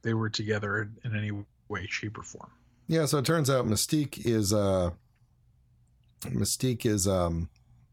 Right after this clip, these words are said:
Speaker 2: the, is Gyrick. Toad is the pilot. They've captured, uh, they've captured Senator Kelly now. Mystique has the good line of, uh, before she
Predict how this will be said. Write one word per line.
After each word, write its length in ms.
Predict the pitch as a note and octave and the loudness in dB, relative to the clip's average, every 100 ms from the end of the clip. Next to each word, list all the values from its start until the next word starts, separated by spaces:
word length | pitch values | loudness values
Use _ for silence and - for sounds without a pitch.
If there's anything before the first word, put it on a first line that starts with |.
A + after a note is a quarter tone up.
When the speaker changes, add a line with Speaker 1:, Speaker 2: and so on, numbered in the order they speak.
| _ - | _ -4
Speaker 2:
the, 100 | F2+ - - | -4 -4 -4
is 160 | G#2 | -2
Gyrick. 380 | F2+ F2+ F2 F2 - - - - _ - | 0 0 0 -2 -10 -20 -20 -20 _ -4
Toad 300 | - C#3 C3+ | 0 2 2
is 120 | B2+ | 2
the 80 | G#2+ | 0
pilot. 440 | - G2+ G2 F#2+ - - - - _ _ _ _ _ _ | 0 2 2 2 -2 -10 -20 -20 _ _ _ _ _ _
They've 320 | - G#2+ G2 - | 0 2 2 0
captured, 640 | D3 C3+ - C#3 B2 G#2+ | 0 2 2 2 2 4
uh, 340 | G2+ F#2 F2+ F2 _ _ _ _ _ _ _ _ - | 4 4 2 -2 _ _ _ _ _ _ _ _ -2
they've 160 | G#2 | 0
captured 400 | - D3+ - A2+ | 2 0 0 0
Senator 320 | - B2 G#2+ | 2 2 2
Kelly 320 | G2+ A#2 G2+ F#2+ | 2 2 2 2
now. 120 | F#2+ | 2
Mystique 380 | G2+ - E3 D#3 | 2 2 0 2
has 180 | C#3 G2+ | 2 2
the 60 | |
good 200 | G#2+ A2+ | 2 2
line 280 | G2+ G2+ G2+ | 2 2 2
of, 220 | F#2+ F2 | 2 2
uh, 160 | F2+ E2+ | 0 0
before 380 | F2 G2 C3 A2 | 0 0 0 0
she 320 | A2+ G2 | 0 0